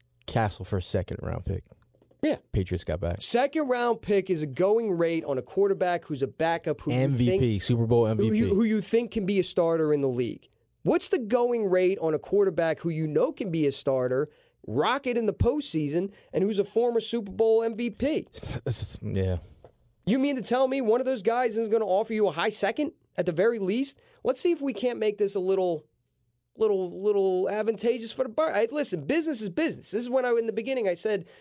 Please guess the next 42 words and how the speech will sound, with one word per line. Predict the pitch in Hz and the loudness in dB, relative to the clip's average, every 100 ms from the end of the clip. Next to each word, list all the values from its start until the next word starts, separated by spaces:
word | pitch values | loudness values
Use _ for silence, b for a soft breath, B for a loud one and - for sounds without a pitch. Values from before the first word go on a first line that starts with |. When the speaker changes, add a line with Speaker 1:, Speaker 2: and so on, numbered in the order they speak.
| B | B
Speaker 2:
the | 165 | 0
N | 233 | 0
F | 247 | 0
L | 240 | 0
is | 214 | 0
a | 151 | 0
business, | 214 269 190 196 | -2 0 0 0
and | 185 | 0
that | 170 151 | -4 -2
business | 262 190 - | -4 -4 -4
side | 196 220 | -2 -2
is | 165 | -2
gonna | 202 | -2
rear | 143 180 226 | -2 -2 -2
its | 180 - | -2 -2
ugly | 208 220 208 | -2 0 0
head | 165 208 | 0 -2
this | 175 165 | -2 -4
offseason. | 196 240 - 147 127 156 170 b b _ | -2 -2 -4 -6 -4 -6 -8 b b _
Part | 214 302 | 0 0
of | 247 | 0
it's | 226 226 | -2 0
like, | 190 | 0
look, | 226 190 | 0 0
we | 190 | 0
would | 190 | 2
love | 190 208 | 2 2
to | 185 | 0
give | 190 | 0
Nick | 175 190 | 0 -2
Foles | - 175 156 | -2 -2 0
everything | 156 151 156 147 | -2 -2 -2 -2
that | 143 | -2
he | |
wants | 135 131 131 131 B B B - | -2 -2 -2 -6 B B B -6
and | 120 123 127 131 131 127 - | -2 0 0 -2 -2 -4 -8
continue | - 120 180 170 | -14 -4 -2 0
for | 160 | 0
him | 143 147 | 0 0
to | |
be | 135 | 0
in, | 139 | 0